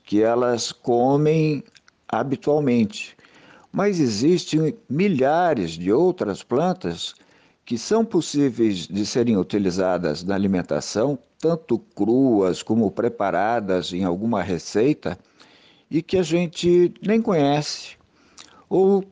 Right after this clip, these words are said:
conhece a planta e não sabe que ela é útil para a alimentação. Então, nesses tempos de pandemia, é bastante interessante o que essas plantas têm para nos oferecer.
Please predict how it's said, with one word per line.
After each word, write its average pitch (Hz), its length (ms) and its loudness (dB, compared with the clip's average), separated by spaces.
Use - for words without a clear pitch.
conhece 170 520 0
a 151 80 2
planta 165 460 0
e 151 60 2
não 135 160 0
sabe 135 440 0
que 127 140 -4
ela 117 280 2
é 120 360 2
útil 92 600 -2
para 110 300 -2
a - 20 0
alimentação. 92 840 -4
Então, 214 280 0
nesses 175 380 -2
tempos 139 400 0
de 107 100 2
pandemia, 101 760 0
é 123 500 0
bastante 143 560 -2
interessante 131 720 0
o - 20 -6
que 123 100 -2
essas 117 320 -2
plantas 120 460 -2
têm 120 260 2
para 120 220 -2
nos 120 200 0
oferecer. 127 800 0